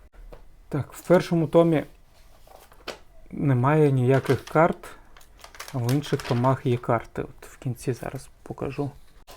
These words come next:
Папір дуже старий, пожовтів. Я б сказав, що всі ці книжки по оцінці на четвірку із п'яти балів. Так,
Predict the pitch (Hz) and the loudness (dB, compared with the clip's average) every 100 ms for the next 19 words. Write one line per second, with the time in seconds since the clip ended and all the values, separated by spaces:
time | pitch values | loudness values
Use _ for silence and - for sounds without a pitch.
0 | - - - - 127 156 139 127 127 143 | -20 -20 -12 -2 0 4 4 4 0 0
1 | 120 120 - 127 151 202 180 - - 120 | 0 -2 -4 -2 2 0 -2 -8 -4 -2
2 | 117 - - 180 175 - - - - - | -2 -8 -2 -2 -2 -8 -20 -20 -20 -6
3 | 135 - - 127 165 180 151 - - 127 | -4 -4 -4 2 4 2 0 -10 -18 -16
4 | - 143 139 143 - 131 117 - 170 208 | -6 -4 -2 -6 -6 -6 -6 -2 -2 -2
5 | - - - - - 123 - 147 143 - | -18 -20 -20 -20 -6 -4 -2 -2 -2 0
6 | 135 120 - - - - - - - - | 0 0 -6 -20 -20 -20 -20 -16 -16 -18
7 | - - 139 139 147 147 - 135 127 - | -20 -6 2 2 2 -4 4 6 6 2
8 | 120 - - - - - - - - - | -6 -6 -14 -14 -14 -16 -18 -20 -20 -20
9 | - - - - - 143 - - 131 123 | -20 -20 -20 -14 -4 -2 -4 -2 -2 0
10 | 151 120 123 135 120 - - - - - | 0 0 -4 -8 -14 -18 -20 -20 -12 -6
11 | 123 | -6